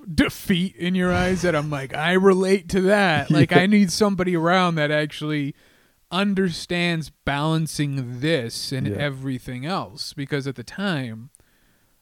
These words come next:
Speaker 1: a lot of the scene was twenty, twenty-one, uh, and the, the very few comics that were over the age of, like, let's say twenty-six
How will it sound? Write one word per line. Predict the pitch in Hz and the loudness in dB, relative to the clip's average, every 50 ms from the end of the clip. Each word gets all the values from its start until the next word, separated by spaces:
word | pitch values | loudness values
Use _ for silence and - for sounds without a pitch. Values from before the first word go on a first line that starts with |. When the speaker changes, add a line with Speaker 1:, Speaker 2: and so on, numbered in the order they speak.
| _ _ | _ _
Speaker 1:
a | - 151 | -8 -6
lot | 139 143 151 170 180 185 185 175 | -4 -2 0 2 2 2 0 -2
of | 151 | -4
the | 147 139 | -6 -6
scene | - - - 151 143 139 139 139 135 | -8 -6 -6 -6 -6 -6 -8 -8 -8
was | 127 120 113 110 107 - - | -8 -8 -8 -8 -10 -12 -14
twenty, | - - - 143 139 143 135 120 117 117 - _ _ _ _ _ _ | -18 -12 -10 -8 -6 -6 -6 -8 -10 -12 -14 _ _ _ _ _ _
twenty-one, | - - 139 131 117 113 127 131 131 127 123 120 120 127 135 - _ _ _ _ _ _ _ _ _ _ | -14 -12 -10 -10 -8 -8 -6 -4 -4 -4 -6 -6 -8 -12 -14 -16 _ _ _ _ _ _ _ _ _ _
uh, | 127 123 120 117 110 110 98 98 - _ | -8 -8 -6 -6 -8 -10 -12 -16 -20 _
and | - 135 139 139 143 147 147 143 139 120 | -12 -10 -10 -10 -10 -10 -12 -14 -12 -10
the, | 143 143 139 _ _ _ _ _ _ _ _ _ _ _ _ | -10 -10 -10 _ _ _ _ _ _ _ _ _ _ _ _
the | - 165 156 151 | -12 -10 -8 -6
very | 139 160 175 190 196 208 208 190 170 | -4 -4 -2 0 0 0 -2 -4 -6
few | - - - - _ 143 147 151 156 156 147 143 139 135 | -8 -10 -20 -20 _ -10 -6 -4 -2 -2 -2 -2 -4 -6
comics | - - - 147 147 143 139 135 135 123 - - | -10 -12 -10 -8 -8 -8 -8 -10 -12 -12 -12 -10
that | 135 123 123 | -10 -10 -8
were | 123 127 123 123 120 - - | -8 -8 -6 -8 -8 -8 -8
over | 131 131 131 131 135 127 | -6 -6 -6 -6 -6 -8
the | 120 123 123 117 | -6 -8 -8 -8
age | 117 117 110 - | -8 -8 -10 -10
of, | 117 107 | -10 -10
like, | 117 110 107 - | -10 -10 -10 -10
let's | 123 110 104 - | -12 -12 -12 -14
say | 123 110 | -14 -14
twenty-six | 110 - - 120 113 110 110 - - - - 127 113 98 - _ - - - - - | -16 -16 -18 -18 -18 -16 -14 -12 -12 -10 -8 -10 -10 -10 -14 _ -18 -16 -16 -18 -20